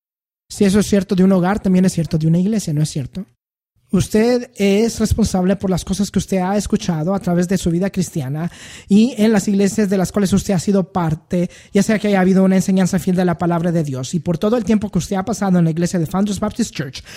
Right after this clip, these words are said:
hay una responsabilidad por las cosas que a usted se le ha enseñado aquí. Y no es suficiente decir, "Bueno, yo le doy gracias a Dios por la enseñanza sana". Usted tiene que tomar el siguiente paso y decir, "¿Para qué es la enseñanza sana?".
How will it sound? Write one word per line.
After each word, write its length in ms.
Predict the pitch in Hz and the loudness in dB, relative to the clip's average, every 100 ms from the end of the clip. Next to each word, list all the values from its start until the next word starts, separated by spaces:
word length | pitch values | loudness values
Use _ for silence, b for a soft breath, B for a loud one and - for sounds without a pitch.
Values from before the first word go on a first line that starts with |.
| B | B
hay 100 | 208 | 2
una 160 | 226 226 | 4 2
responsabilidad 680 | 220 233 220 214 185 190 247 | 0 0 0 2 2 0 0
por 120 | 208 | -2
las 140 | 170 | -2
cosas 300 | - 190 202 | -4 -4 -4
que 80 | 196 | -2
a 80 | 175 | -2
usted 180 | - 202 | 0 -2
se 160 | - | -2
le 80 | 180 | -4
ha 160 | 175 226 | -2 -2
enseñado 480 | 196 175 180 262 | 0 -2 -2 -2
aquí. 460 | 196 151 - 135 135 _ _ _ _ _ _ _ _ _ _ - B | -4 -4 -4 -6 -8 _ _ _ _ _ _ _ _ _ _ -12 B
Y 120 | 269 | 4
no 120 | 294 | 4
es 60 | 294 | 2
suficiente 540 | 269 214 - 294 247 | 0 0 0 0 2
decir, 260 | 196 240 208 | 2 2 4
"Bueno, 180 | 190 | 4
yo 120 | 208 240 | 4 2
le 80 | |
doy 120 | 226 220 | 2 2
gracias 340 | 240 269 240 | 0 0 0
a 100 | 226 | 0
Dios 240 | 185 175 | 0 0
por 160 | - 185 | 0 0
la 240 | 190 202 | 2 2
enseñanza 500 | 226 202 202 226 233 | 2 2 4 2 2
sana". 380 | 220 185 127 135 B B B | -2 -2 -6 -8 B B B
Usted 240 | 226 - 233 | 0 2 0
tiene 160 | 285 | 0
que 100 | 262 | 0
tomar 240 | 240 233 254 | 2 2 2
el 80 | 240 | 0
siguiente 340 | 240 233 233 | 2 2 0
paso 260 | 233 311 220 | -2 0 2
y 60 | 180 | 2
decir, 340 | 151 185 151 B B B | 2 0 -2 B B B
"¿Para 200 | 233 220 | -2 0
qué 260 | 214 254 285 | 0 0 2
es 160 | 277 | 2
la 60 | 233 | 2
enseñanza 500 | 208 240 262 262 233 | 2 2 0 0 -2
sana?". 500 | - 120 127 117 _ | -4 -8 -8 -12 _